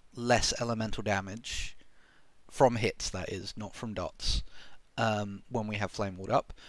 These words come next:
We also get a hundred percent increased damage for lightning because of Lightning Ward.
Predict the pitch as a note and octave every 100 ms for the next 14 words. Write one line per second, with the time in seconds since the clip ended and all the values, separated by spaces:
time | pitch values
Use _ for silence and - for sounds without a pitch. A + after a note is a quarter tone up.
0 | - C3 E3 D#3 B2 G#2+ G2 - - -
1 | - - D3 A#2+ - - G#2+ G2+ - A2+
2 | - - A#2 E3 G3+ - - - - -
3 | - - G2 G#2+ A2+ E3+ F#3 A#3+ - G#2+
4 | A2+ G2 A2 A#2+ D#3 D#3 E3+ F#3